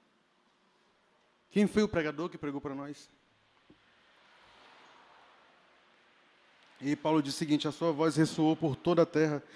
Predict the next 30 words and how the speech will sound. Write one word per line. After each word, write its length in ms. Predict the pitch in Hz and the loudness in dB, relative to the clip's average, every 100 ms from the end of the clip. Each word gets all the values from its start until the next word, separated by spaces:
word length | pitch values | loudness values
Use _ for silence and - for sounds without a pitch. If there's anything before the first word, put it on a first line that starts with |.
| - - | -12 -8
as 100 | 139 | -4
suas 180 | 175 | -4
palavras 440 | - 165 165 170 160 | 0 4 6 6 4
até 100 | 170 | 2
os 140 | 175 | -2
confins 480 | - 185 - 196 190 | -4 -10 -4 -2 -2
do 80 | 165 | -2
mundo. 420 | 160 180 160 127 - _ _ _ _ _ _ _ _ _ - - - | -2 -4 -6 -10 -16 _ _ _ _ _ _ _ _ _ -20 -16 0
Novamente 560 | 175 190 175 190 196 | 4 4 4 4 2
pergunto: 520 | - 180 151 196 202 160 | 2 2 2 -2 -2 -6
será 340 | - 170 208 | 0 2 2
que 100 | 220 | 0
Israel 340 | 170 175 180 | 2 6 6
não 180 | 175 208 | 6 4
entendeu? 580 | 262 226 190 160 233 233 - - _ _ _ _ _ _ _ _ _ - | 4 4 4 4 4 2 -8 -20 _ _ _ _ _ _ _ _ _ -6
Em 80 | 160 | -4
primeiro 280 | 175 190 220 | 2 4 4
lugar, 240 | 175 190 | 6 6
Moisés 320 | 214 185 208 | 6 6 4
disse: 240 | 190 202 - | 4 0 0
'Farei 280 | 180 175 190 | 4 4 4
que 120 | 185 | 0
tenham 240 | 190 196 | -6 -6
ciúmes 520 | - 202 185 208 220 170 | -8 -8 -6 -4 -4 -4
de 120 | 185 | -4
quem 240 | - 202 | -2 0
não 180 | 190 196 | 0 0
é 60 | 196 | 0
meu 160 | 190 | 0
povo.' 420 | 190 175 165 127 | 2 0 0 -4